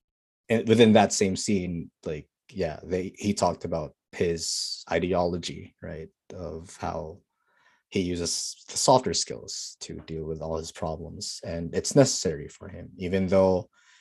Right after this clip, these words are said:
it's perceived as weak by some people, it's, it's another way to fight for him. And that entire scene just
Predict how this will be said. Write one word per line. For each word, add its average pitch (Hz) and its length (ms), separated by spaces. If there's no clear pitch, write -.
it's - 140
perceived 98 460
as 87 220
weak 120 340
by 95 120
some 120 220
people, 127 540
it's, - 520
it's - 120
another 139 320
way 135 140
to 131 80
fight 107 260
for - 140
him. - 180
And 104 360
that 131 200
entire 135 400
scene 98 640
just - 340